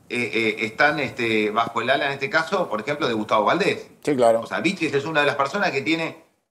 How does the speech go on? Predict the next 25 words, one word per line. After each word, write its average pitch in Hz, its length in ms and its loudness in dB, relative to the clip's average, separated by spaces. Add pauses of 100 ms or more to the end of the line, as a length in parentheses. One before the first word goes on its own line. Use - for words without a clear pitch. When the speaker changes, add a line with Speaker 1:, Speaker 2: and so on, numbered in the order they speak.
Speaker 1:
a, 104 120 0
a, 104 400 0
alguna 160 360 0
de 139 100 0
las 120 120 -4
denuncias 151 440 -2
que 113 120 -4
tiene, 107 800 -4
eh, 90 280 -6
Poser 131 300 2
Penso. 147 540 2
Speaker 2:
Mm, 120 220 -8
sí, 123 120 -2
Speaker 1:
O - 20 6
sea, 117 100 6
Speaker 2:
sí. 110 60 6
Speaker 1:
tiene 156 300 2 (260)
cuatro 214 340 2
denuncias. 180 600 0
Speaker 2:
Mm. - 640 -12
Speaker 1:
Nosotros 170 580 0
ya 147 340 0
estamos 139 360 -2
por 123 180 -4
terminar, 123 460 0